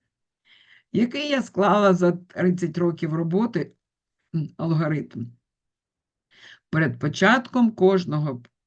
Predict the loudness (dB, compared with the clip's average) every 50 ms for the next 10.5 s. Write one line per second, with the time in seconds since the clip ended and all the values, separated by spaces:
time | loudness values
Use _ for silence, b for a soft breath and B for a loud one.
0 | _ _ _ -4 0 2 2 4 2 2 0 -4 _ -8 -6 -6 -6 -6 -6 -4
1 | -2 -4 -2 2 4 4 4 4 4 2 2 2 2 0 0 0 0 -2 -2 B
2 | B B B B B B B B B B _ _ -4 -4 -4 -2 -2 -2 0 2
3 | 2 2 2 0 0 0 0 0 -2 -4 -8 -10 -10 -10 -10 -4 0 0 2 2
4 | 0 -2 -2 -2 -2 0 -2 -4 -4 -4 -4 -4 -2 0 0 0 0 0 -2 0
5 | 0 0 2 2 2 0 -2 -6 -8 -4 -2 -2 -2 -2 -2 -4 -6 -6 -8 -8
6 | -8 -6 -6 -4 -4 -4 -4 -4 -6 -8 -10 -12 -14 -14 _ _ -20 -20 _ _
7 | _ b b b b b b b b b b b b _ _ -12 -12 -2 2 6
8 | 8 8 8 6 4 -2 -4 -6 -6 -6 -6 -6 -4 -4 -4 -4 -6 -8 _ _
9 | _ 0 2 4 4 4 2 0 0 -2 -4 -4 -4 -4 -4 -4 -4 -6 -6 -6
10 | -6 -6 -6 -6 -6 -6 -6 -8 -8